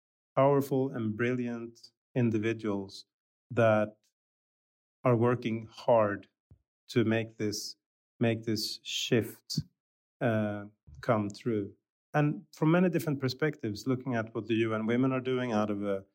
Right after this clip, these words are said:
out of a gender and representation perspective, looking at the climate crisis,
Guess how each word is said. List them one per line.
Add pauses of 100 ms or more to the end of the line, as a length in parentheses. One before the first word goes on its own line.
(220)
out
of
a
gender
and
representation
perspective,
looking
at
the
climate
crisis,